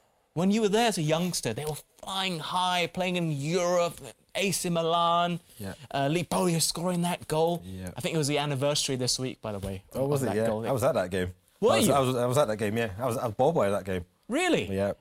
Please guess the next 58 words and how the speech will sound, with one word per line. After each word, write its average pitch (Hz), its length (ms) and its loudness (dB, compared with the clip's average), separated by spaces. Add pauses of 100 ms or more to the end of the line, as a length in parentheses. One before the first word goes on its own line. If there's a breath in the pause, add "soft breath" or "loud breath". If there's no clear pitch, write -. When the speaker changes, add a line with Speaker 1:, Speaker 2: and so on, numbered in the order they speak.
(100)
Speaker 1:
'Cause 190 200 2
it's 185 140 -2
been 202 160 2
everywhere 226 400 4
on 143 160 0
the 139 100 2
Leeds 160 260 0
social 160 260 0
media 170 240 0
this 104 200 -2
week. 101 180 -4
Speaker 2:
Yeah, 104 240 0
yeah. 101 220 0 (400)
Speaker 1:
Um, 123 480 -2
it 131 80 -4
must 143 180 -2
be, 143 80 -4
like, 117 140 -2
the 123 80 -2
twentieth 127 320 -4
anniversary 120 500 -4
or 104 60 -4
something. 101 200 -6
Speaker 2:
Yeah, 98 120 -2 (200)
Speaker 1:
Uh, 127 120 -4
Speaker 2:
definitely. 123 400 2
It 110 180 -6
must 147 160 -6
be - 60 -12
coming 107 180 -2
around 117 220 -2
to - 120 -8
it, 95 100 -6
yeah. 120 240 -2
Speaker 1:
Yeah. 135 340 -4 (320)
Speaker 2:
Time 82 220 -6
flies. 87 440 -10 (240)
Speaker 1:
It - 140 -14
does. 135 480 -4
Speaker 2:
<laughs> - 260 -6
Speaker 1:
It 120 120 -4
Speaker 2:
It - 60 -8
does, 147 280 0
Speaker 1:
does. 113 160 -2
Speaker 2:
it 110 40 0
really 110 180 -4
does. 113 180 -4
Speaker 1:
Um, 160 720 0 (320)
are 180 80 -6
there 220 120 -6
any 277 100 -8
pictures - 280 -8
of 123 80 -6
you 120 80 -4
as 104 80 -6
a 101 40 -8
ball 104 160 -8
boy? 87 240 -10